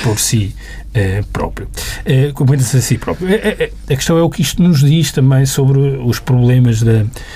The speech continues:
eh, da governação, eh, no futuro, eh, mas diz-nos, de facto, alguma coisa também sobre este processo de discussão do orçamento. É que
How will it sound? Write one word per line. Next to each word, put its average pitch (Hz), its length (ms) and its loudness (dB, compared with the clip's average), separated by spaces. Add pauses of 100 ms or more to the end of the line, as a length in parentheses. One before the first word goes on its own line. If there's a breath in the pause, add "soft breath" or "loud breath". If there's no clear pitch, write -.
(200 loud breath)
eh, 104 240 0
da 113 180 2
governação, 113 880 2 (140)
eh, 104 180 0
no 110 140 2
futuro, 180 540 2 (440 loud breath)
eh, 175 240 4 (480)
mas 190 220 4
diz-nos, 214 380 2
de - 40 -8
facto, 220 540 -2
alguma 190 240 2
coisa 208 180 0
também 208 220 0
sobre 202 160 -2
este 185 140 -2
processo - 340 -2
de - 60 -10
discussão - 320 0
do 196 40 2
orçamento. 190 520 2
É 104 80 -2
que 104 240 -2